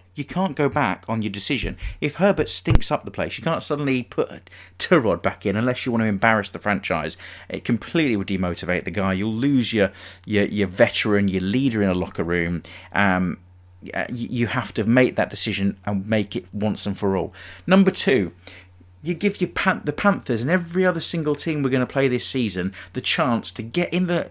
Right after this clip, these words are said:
study room and go, "They're not playing Tyrod. We're gonna focus on Justin and we're gonna put together a special blitz package, everything he's never seen in Oregon.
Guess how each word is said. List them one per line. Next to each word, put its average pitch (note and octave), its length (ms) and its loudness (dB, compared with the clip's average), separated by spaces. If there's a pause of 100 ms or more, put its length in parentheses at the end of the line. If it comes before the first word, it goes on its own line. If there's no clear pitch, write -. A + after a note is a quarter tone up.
study B2+ 340 2
room F#2 240 -2
and G2 120 -2
go, G2+ 160 2
"They're B2+ 260 -4
not - 220 -8
playing E2+ 260 -4
Tyrod. G2+ 420 0 (220)
We're A#2 80 -2
gonna G2+ 160 0
focus G#2+ 400 0
on F#2 160 -4
Justin G2+ 400 0
and G2 160 -2
we're G2+ 80 0
gonna G2+ 140 0
put - 240 -4
together F#2+ 420 0 (300)
a A2+ 100 -2
special A#2+ 840 0 (320)
blitz - 380 0
package, B2+ 520 -2
everything C#3 280 2
he's A#2+ 140 0
never A#2+ 240 2
seen B2 260 0
in A2+ 100 4
Oregon. G#2 600 4